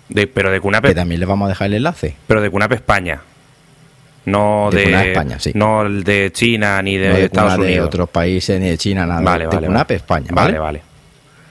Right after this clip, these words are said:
Speaker 2: Es muy sencillo, o sea, que compartan el enlace en su muro del Facebook, que le
Speaker 1: Ujú.
Speaker 2: den a me gusta al Facebook de Cultura nas y que le den a me gusta al Facebook de cunap España. ¿Qué te
Speaker 1: Ah,
Speaker 2: parece,
Speaker 1: pues
Speaker 2: no?
Speaker 1: me parece sencillo, eso lo hacen en dos minutillos.
Speaker 2: Es sencillo, ¿no?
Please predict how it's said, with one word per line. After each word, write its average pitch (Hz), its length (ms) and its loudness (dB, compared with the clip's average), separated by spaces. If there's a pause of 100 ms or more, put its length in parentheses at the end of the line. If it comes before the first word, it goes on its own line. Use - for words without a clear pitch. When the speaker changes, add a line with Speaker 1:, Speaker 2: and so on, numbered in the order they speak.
(680)
Speaker 2:
Es 90 80 -4
muy 98 120 0
sencillo, 101 680 0
o 90 60 -4
sea, 95 200 -2
que 95 100 -4
compartan 104 480 0
el 120 100 0
enlace 117 340 0
en 117 80 0
su 123 140 -2
muro 127 200 2
del 143 120 0
Facebook, 180 380 -2
que 147 180 2
le 104 60 4
Speaker 1:
Ujú. 101 60 4
Speaker 2:
den 107 100 0
a 107 40 0
me 110 100 0
gusta 113 440 -2 (160)
al 92 160 -2
Facebook 104 280 0
de 104 80 -2
Cultura 120 360 -2
nas 170 200 -2 (100)
y 98 100 -2
que - 80 -2
le 92 100 0
den 98 180 -2
a 107 40 0
me 104 80 -2
gusta 135 460 -4
al - 140 -4
Facebook 104 280 -2
de 98 200 -2
cunap 90 320 -4
España. 87 360 -6 (160)
¿Qué - 40 -20
te 101 40 0
Speaker 1:
Ah, 104 60 0
Speaker 2:
parece, 95 220 -2
Speaker 1:
pues - 100 -4
Speaker 2:
no? 127 100 -2
Speaker 1:
me 95 160 -4
parece 87 300 -2
sencillo, 113 380 -2
eso 98 100 -2
lo 92 60 -2
hacen 101 180 -2
en 98 260 -2
dos 101 160 0
minutillos. 98 540 -2
Speaker 2:
Es 90 80 0
sencillo, 104 480 0
¿no? 117 220 -4